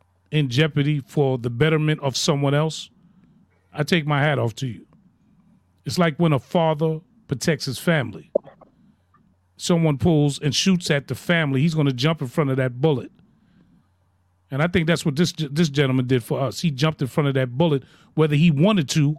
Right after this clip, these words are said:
or not. I think that was his destiny. That's just the way it was supposed to be. Now, my thing is, I can't stand when the younger people,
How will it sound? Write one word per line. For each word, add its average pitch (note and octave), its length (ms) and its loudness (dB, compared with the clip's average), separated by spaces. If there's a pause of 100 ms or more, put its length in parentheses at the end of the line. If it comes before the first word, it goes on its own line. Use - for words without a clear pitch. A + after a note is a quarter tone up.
or D#3 120 0
not. F3 300 0 (1800)
I C#3 60 -2
think D#3+ 180 2
that D#3+ 120 4
was D#3 160 2
his E3+ 120 2
destiny. D3 400 0
That's C#3 240 0
just D3 260 -4
the D#3+ 80 0
way D3+ 160 4
it C#3+ 40 2
was C#3+ 140 2
supposed C#3+ 380 0
to C#3 40 -2
be. D3 300 0 (1200)
Now, C#3+ 120 2
my F3 140 2
thing F#3 260 2
is, C#3 420 2 (2250)
I D3+ 80 2
can't F#3 300 0
stand G3 500 2
when D3+ 100 4
the C#3+ 80 2
younger D#3+ 320 2
people, B2+ 540 0